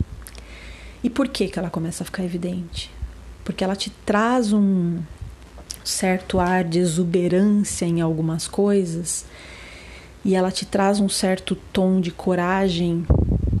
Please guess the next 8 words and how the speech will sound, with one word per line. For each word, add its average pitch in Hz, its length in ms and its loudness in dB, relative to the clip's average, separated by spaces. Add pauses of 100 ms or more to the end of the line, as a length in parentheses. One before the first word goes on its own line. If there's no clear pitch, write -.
(100)
ou 190 340 4
ousadia, 175 880 0 (240)
talvez, 175 840 0
que - 80 -10
seja 165 300 0
considerado 170 580 -2
como 170 220 -2
ousadia, 175 640 0